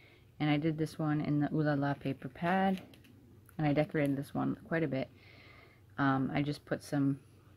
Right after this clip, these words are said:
trim here, and then I just backed it with a doily here, and then I put, "Well, hello, gorgeous," and then I put some nice little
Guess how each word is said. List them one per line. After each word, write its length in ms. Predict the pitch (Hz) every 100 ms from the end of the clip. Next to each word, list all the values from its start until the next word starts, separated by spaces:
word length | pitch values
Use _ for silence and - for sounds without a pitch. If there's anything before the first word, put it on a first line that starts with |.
| -
trim 340 | - 190 185
here, 500 | 175 165 156 151 151 - - - - - - - - - - -
and 180 | - 156
then 200 | 151 147
I 100 | 147
just 240 | 143 156 - - -
backed 280 | 147 156 -
it 80 | -
with 140 | 156
a 60 | 156
doily 500 | 143 156 147 147 147
here, 380 | 147 135 135 143 - - - - - -
and 140 | 147 147
then 120 | 139
I 60 |
put, 220 | 139 - -
"Well, 220 | 143 143
hello, 380 | 165 214 156 139
gorgeous," 560 | 147 147 151 160 - -
and 160 | - 143
then 160 | 139
I 80 | 139
put 260 | - 175 -
some 200 | 160 151
nice 280 | 147 151 -
little 400 | 147 143 139